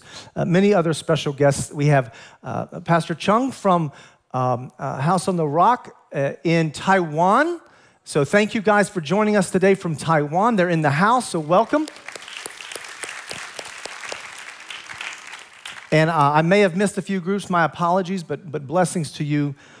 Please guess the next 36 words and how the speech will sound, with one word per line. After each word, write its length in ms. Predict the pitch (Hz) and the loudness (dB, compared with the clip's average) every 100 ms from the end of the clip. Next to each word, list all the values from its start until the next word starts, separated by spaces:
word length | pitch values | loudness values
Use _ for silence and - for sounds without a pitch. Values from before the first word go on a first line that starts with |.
| _ - | _ -8
uh, 340 | 113 117 117 - | -4 -4 -4 -6
there. 480 | 113 156 160 95 - _ _ - _ - | 2 4 4 0 -10 _ _ -20 _ 0
Now, 200 | 165 175 | 2 4
in 160 | 214 208 | 4 2
addition 500 | 190 277 285 226 196 - | 4 0 2 -2 -2 -6
to 420 | 190 185 170 170 - | 2 4 4 2 -4
that, 560 | 135 196 220 165 185 - - | 2 4 6 4 2 -4 -4
you 100 | 196 | 0
know, 80 | 190 | 2
Sukkot, 640 | 165 202 - 269 254 240 | 0 -6 2 4 4 4
as 240 | 214 220 | 4 4
we 100 | 202 | 0
just 240 | 185 202 - | -2 -2 2
read, 160 | 220 | 0
thank 180 | 269 269 | 2 0
you, 60 | 226 | 0
Paul, 300 | - 196 202 | 0 2 2
for 140 | 214 | 2
a 40 | 185 | -2
wonderful 480 | 160 240 262 - | 2 2 0 -2
reading 400 | 147 160 202 143 117 - - - | -2 0 0 0 -4 -16 -18 -6
of 80 | 147 | -2
the 120 | 135 | 0
Parashat 360 | 190 190 196 | 2 2 2
HaShavua 460 | 160 - 143 175 175 | 0 0 -4 0 0
today. 460 | 147 131 123 131 143 - - - _ | 2 4 4 4 0 -8 -18 -20 _
Um, 480 | 151 151 151 151 156 - - | 2 4 4 0 -6 -12 -14
you, 240 | 196 196 208 | -4 -4 -2
you 220 | 180 180 | 0 0
heard 540 | 160 269 330 226 202 | 2 2 4 4 2
in 220 | 214 202 | 0 2
that 200 | 202 190 | 4 2
passage, 420 | - 220 226 233 185 | 2 2 2 0 -6
especially 520 | - - 285 - 240 | -2 4 4 4 0
in 100 | 190 | 2
Zechariah, 760 | 185 196 175 214 240 160 135 | 2 2 0 0 4 6 6